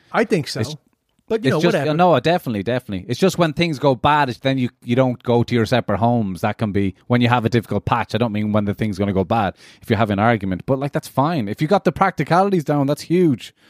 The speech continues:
Speaker 1: Yeah, we're pretty good. And then we, uh,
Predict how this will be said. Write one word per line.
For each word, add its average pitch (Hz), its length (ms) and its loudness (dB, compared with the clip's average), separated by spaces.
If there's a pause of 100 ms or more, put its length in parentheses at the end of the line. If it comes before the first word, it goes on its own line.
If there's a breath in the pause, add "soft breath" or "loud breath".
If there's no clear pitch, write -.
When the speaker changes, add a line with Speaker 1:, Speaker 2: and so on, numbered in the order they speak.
(120)
Speaker 1:
Yeah, 190 160 -2
we're 180 120 -2
pretty 175 240 -2
good. 156 280 0 (300)
And 165 200 0
then 165 380 0 (920 soft breath)
we, 151 360 4
uh, 135 360 0